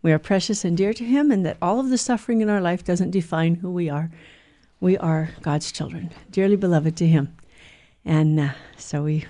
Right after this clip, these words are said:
we want to enjoy God's love for us and accept all that. And, uh, it's Lent. We want to enter into the passion of our Lord. And today we want to talk about, um, what certain passages in the Old Testament had to say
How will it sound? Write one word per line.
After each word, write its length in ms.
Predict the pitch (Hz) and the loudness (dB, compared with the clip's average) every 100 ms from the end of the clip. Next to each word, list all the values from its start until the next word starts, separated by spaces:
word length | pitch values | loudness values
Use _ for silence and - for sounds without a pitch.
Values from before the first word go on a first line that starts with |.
| - | -6
we 80 | 175 | -2
want 220 | 160 156 | 0 0
to 80 | 160 | -2
enjoy 420 | 156 160 165 170 170 - - - _ _ | -2 0 0 0 -4 -20 -20 -20 _ _
God's 300 | 175 170 170 | 0 0 0
love 200 | 180 180 | 0 0
for 160 | - 240 | 0 0
us 320 | 233 277 - | 0 -2 -4
and 180 | 185 180 | -4 -4
accept 360 | 170 - 165 165 | -8 -4 -4 -2
all 120 | 180 | -2
that. 280 | 202 233 - - - _ - - _ _ _ _ | 0 -2 -6 -18 -20 _ -20 -20 _ _ _ _
And, 440 | 180 165 160 160 - | 2 4 4 0 -4
uh, 140 | 156 147 | -6 -4
it's 200 | 165 - | -6 0
Lent. 440 | 156 254 - - - - | 2 2 0 -12 -10 -2
We 80 | 165 | 0
want 240 | 156 - | 0 -4
to 120 | - | -6
enter 280 | 170 185 180 | -2 -2 -2
into 280 | 185 185 180 | 0 0 -2
the 100 | 165 | -8
passion 440 | - 165 165 233 | -4 -2 -2 -2
of 80 | 208 | -2
our 120 | 147 | -2
Lord. 320 | 156 180 277 - _ - - _ _ _ | -2 -4 -4 -10 _ -20 -20 _ _ _
And 100 | 180 | -2
today 280 | 165 180 208 | 0 0 2
we 100 | 233 | 2
want 240 | 196 202 | 0 -2
to 60 | 208 | -4
talk 180 | 214 208 | -6 -6
about, 400 | 196 165 165 165 - _ _ - | -2 0 0 -6 -20 _ _ -6
um, 300 | 160 151 165 - _ _ _ _ _ _ _ _ _ _ _ _ | -4 -2 -6 -12 _ _ _ _ _ _ _ _ _ _ _ _
what 220 | 202 220 - - _ _ _ - - _ _ _ _ _ | -2 -2 -6 -20 _ _ _ -20 -20 _ _ _ _ _
certain 340 | - 339 262 | -2 2 2
passages 560 | - 214 185 185 175 180 | 2 -2 -2 -4 -4 -2
in 80 | 175 | 0
the 60 | |
Old 100 | 160 | -2
Testament 380 | 165 165 165 165 | -2 -4 -2 -2
had 140 | 156 - | -2 -4
to 80 | |
say 280 | 160 151 - | -6 -8 -10